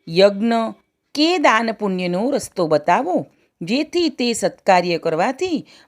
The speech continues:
મારા પિતાજીને મોક્ષની ગતિ પ્રાપ્ત થાય."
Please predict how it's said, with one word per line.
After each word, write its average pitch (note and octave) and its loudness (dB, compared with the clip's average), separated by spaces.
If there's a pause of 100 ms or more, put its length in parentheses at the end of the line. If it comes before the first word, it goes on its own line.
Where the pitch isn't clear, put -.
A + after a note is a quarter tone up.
મારા D#4+ 2
પિતાજીને G3 -2
મોક્ષની D4+ -6
ગતિ F#3 -2
પ્રાપ્ત D#3 -2 (120)
થાય." E3 -4